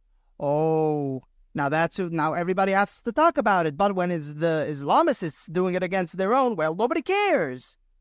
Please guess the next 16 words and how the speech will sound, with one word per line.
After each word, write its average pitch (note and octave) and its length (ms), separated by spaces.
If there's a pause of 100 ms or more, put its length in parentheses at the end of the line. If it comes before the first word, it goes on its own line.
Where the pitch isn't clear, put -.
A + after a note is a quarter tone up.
(100)
No, E4+ 200
but D#4+ 140
literally G#4 540
nobody G4+ 360
cares. D4 720 (1200)
You F4 80
don't G#4+ 160
care G4 200
about E4 300
Palestinian E4+ 760
deaths. C#4 420
You C#4 140
don't. G#3 500 (920)
You D4 80
care F#4 340
about B3 600